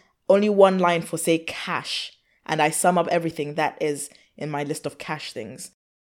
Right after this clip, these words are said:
I have one line for isa, and then I sum up all the value of the family's isas, my children's, my husband's, et cetera.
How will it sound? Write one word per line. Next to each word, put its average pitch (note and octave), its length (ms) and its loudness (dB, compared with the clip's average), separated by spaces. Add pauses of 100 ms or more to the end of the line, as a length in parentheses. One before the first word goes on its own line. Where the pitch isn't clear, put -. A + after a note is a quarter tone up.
I D#3 120 -2
have E3+ 180 -2
one E3+ 340 4
line E3 240 2
for - 160 -10 (160)
isa, D#3 520 0 (340)
and D3+ 140 -4
then D#3 100 0
I D3 260 -2
sum D#3+ 380 0
up - 240 -6
all D#3+ 280 2
the D#3 100 -6
value D#3 340 0
of C3 120 -4
the D3+ 80 -8
family's D3 480 -2
isas, C#3+ 440 -4
my C#3 140 -8
children's, D#3 500 -4
my C3+ 120 -8
husband's, D3+ 380 -8
et - 180 -12
cetera. D3 480 -6